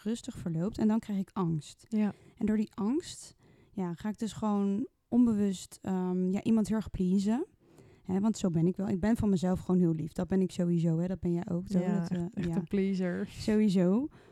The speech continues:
Speaker 1: Maar dan ga ik dus nog erger, ehm, dingen doen voor iemand, omdat ik het gevoel heb van, ben ik het wel waard? Of weet je wel, of kan ik diegene wel geven wat diegene nodig heeft? Dus dat soort dingen.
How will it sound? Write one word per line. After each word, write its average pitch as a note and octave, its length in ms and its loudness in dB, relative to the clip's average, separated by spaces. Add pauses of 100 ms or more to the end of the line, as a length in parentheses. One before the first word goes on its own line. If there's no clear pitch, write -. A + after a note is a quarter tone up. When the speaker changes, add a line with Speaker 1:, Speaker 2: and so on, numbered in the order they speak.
Speaker 1:
Maar F#3+ 320 2
dan A#3+ 100 0
ga A#3 120 -2
ik G3+ 120 -6
dus A3 240 0
nog G3+ 320 4
erger, F3+ 600 -2
ehm, E3+ 500 2
dingen F3+ 280 4
doen F3 160 2
voor - 120 -6
iemand, F#3 260 2
omdat G#3 220 2
ik G#3 80 -4
het - 120 -14
gevoel A3 400 -2
heb F#3+ 200 0
van, F#3 360 2 (600)
ben G#3+ 180 2
ik B3 100 2
het A#3+ 140 -4
wel G#3 240 0
waard? E3 540 -2
Of F3+ 180 0
weet G3+ 220 -2
je A#3 60 -2
wel, G#3 220 -2
of A3 240 -4
kan A#3 180 0
ik A3 100 -2
diegene A3+ 340 -2
wel A3+ 100 0
geven A3 420 -6
wat G#3+ 120 -10
diegene A3+ 360 2
nodig E3 460 4
heeft? E3+ 380 -6
Dus F#3+ 200 -6 (400)
dat A#3+ 180 2
soort F#3+ 240 -2
dingen. F3 480 2